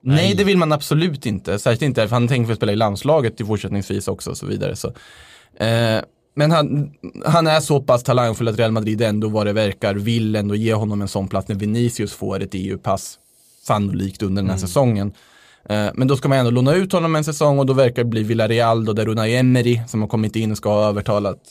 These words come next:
Speaker 1: Kuba att, men det här är rätt anhalt, han kommer få speltid. Sen gäller det ju såklart att be-, leverera för att ta sin plats och få spela också, men han måste ju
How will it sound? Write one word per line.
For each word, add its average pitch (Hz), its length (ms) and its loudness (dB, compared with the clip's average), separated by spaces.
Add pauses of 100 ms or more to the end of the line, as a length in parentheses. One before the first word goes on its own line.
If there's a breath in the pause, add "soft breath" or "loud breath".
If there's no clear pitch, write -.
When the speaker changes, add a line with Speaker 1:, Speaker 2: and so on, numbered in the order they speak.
(100)
Speaker 1:
Kuba 98 220 -4
att, - 140 -6
men 101 80 -4
det 101 80 -2
här 104 240 0
är 92 40 -4
rätt 98 240 -4
anhalt, 101 400 -2
han 98 120 0
kommer 98 140 -10
få - 80 -16
speltid. 104 680 -4 (760 soft breath)
Sen - 140 -6
gäller 156 240 2
det 139 80 2
ju 131 60 2
såklart 120 340 2
att 107 100 0
be-, 113 200 0 (300)
leverera 113 480 2
för 107 100 -4
att 104 60 -2
ta 101 120 -2
sin 104 160 -4
plats 104 280 -4
och 98 100 -8
få 185 140 0
spela 120 320 0
också, 101 260 -6
men 107 120 -4
han 110 80 -2
måste 117 320 -4
ju 127 140 -2